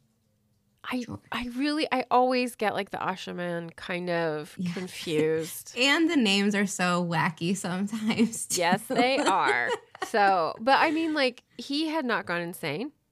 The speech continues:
Speaker 1: He could channel, and
Speaker 2: Mm-hmm.
Speaker 1: he was an old man. But what would the chances have been for other men to reach that point too? So it's just,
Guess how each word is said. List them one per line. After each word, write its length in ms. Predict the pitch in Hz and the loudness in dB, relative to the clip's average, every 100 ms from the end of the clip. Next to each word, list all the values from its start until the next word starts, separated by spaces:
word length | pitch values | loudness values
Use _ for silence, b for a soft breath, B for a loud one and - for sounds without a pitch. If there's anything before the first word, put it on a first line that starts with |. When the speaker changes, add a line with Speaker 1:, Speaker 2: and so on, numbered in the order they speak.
| _ _ _ _ | _ _ _ _
Speaker 1:
He 260 | - 202 202 | -14 -6 -6
could 180 | 220 226 | -4 -6
channel, 540 | - 156 151 156 185 _ _ _ _ - | -4 -4 -2 -4 -6 _ _ _ _ -4
and 480 | 190 180 165 190 226 | 2 4 6 4 2
Speaker 2:
Mm-hmm. 80 | |
Speaker 1:
he 280 | 226 - 208 | -4 -6 -4
was 460 | 180 180 165 185 - - | 0 0 0 -4 -10 -8
an 140 | 226 | -4
old 240 | 160 160 - | -4 -4 -6
man. 380 | 240 302 160 78 - B B - | -8 -4 -6 -8 -18 B B -6
But 160 | 214 - - | -6 -6 -14
what 480 | 185 185 214 220 - | -8 2 2 2 0
would 300 | 214 214 196 | -2 -2 -4
the 80 | |
chances 400 | 220 208 214 196 | -8 -6 -6 -8
have 200 | 214 185 | -8 -10
been 400 | 185 190 196 196 - _ | -6 -6 -6 -8 -12 _
for 320 | - 180 180 - | -12 -6 -6 -2
other 300 | 180 185 175 | -4 -2 -4
men 200 | 160 135 | -6 -8
to 120 | - | -8
reach 220 | 170 151 | -8 -6
that 180 | 160 - | -8 -10
point 280 | - 151 - | -8 -8 -8
too? 320 | - 117 73 - B B | -10 -8 -10 -14 B B
So 460 | - 208 196 180 170 | -6 0 2 4 2
it's 240 | 220 226 - | 0 -2 -4
just, 420 | 254 240 - - | -6 -6 -8 -16